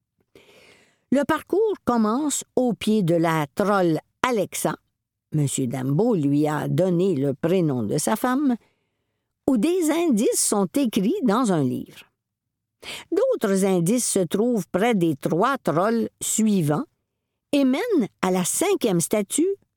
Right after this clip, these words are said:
le lapin d'or. Ces informations permettent de résoudre l'énigme, dit Monsieur Dambo, ajoutant qu'il faudrait probablement de dix à douze heures pour arriver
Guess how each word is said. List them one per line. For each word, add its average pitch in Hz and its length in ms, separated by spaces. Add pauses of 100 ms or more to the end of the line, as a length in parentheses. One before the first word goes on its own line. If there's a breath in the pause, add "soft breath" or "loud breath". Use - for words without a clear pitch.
(120)
le 139 160
lapin 269 460
d'or. 208 420 (1120)
Ces 294 260
informations 302 840 (380 soft breath)
permettent 247 460
de 170 240
résoudre 208 640
l'énigme, 180 680 (760)
dit 190 360
Monsieur 170 800
Dambo, 233 600 (600 soft breath)
ajoutant 254 380 (240)
qu'il 214 240
faudrait 226 480
probablement 185 800
de 175 160
dix 180 420
à 165 80
douze 180 380
heures 254 260
pour 180 180
arriver 202 480